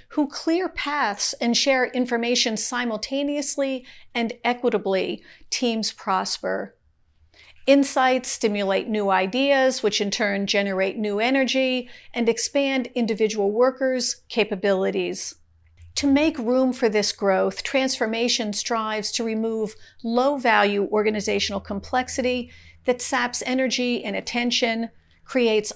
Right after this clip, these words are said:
unnecessary stress and risk, and detracts from the time needed for high-value, complex tasks.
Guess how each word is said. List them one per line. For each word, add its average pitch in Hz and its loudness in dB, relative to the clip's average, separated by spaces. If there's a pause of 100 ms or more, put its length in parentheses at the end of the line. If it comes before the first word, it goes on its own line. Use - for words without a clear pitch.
unnecessary 240 0
stress 247 0 (100)
and 202 -6
risk, 240 0 (420)
and 269 4
detracts 302 -4
from 220 -2
the 208 -2
time 226 -4
needed 240 0
for 196 -4
high-value, 226 -2
complex 196 -4
tasks. - -4